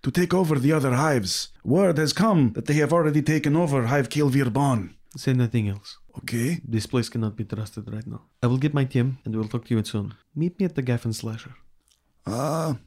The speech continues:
Speaker 1: where do I find that?
Speaker 2: I'll give him quick directions.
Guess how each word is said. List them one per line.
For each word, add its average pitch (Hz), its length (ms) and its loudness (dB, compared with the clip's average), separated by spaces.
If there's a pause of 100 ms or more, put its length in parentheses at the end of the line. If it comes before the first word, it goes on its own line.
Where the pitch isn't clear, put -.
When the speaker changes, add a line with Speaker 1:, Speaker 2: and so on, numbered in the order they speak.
(600)
Speaker 1:
where 190 180 2
do 247 160 2
I 202 80 4
find 175 360 -2
that? 98 180 -2 (400)
Speaker 2:
I'll 113 80 -2
give 101 120 -2
him 98 160 -2
quick - 200 -4
directions. 104 500 -8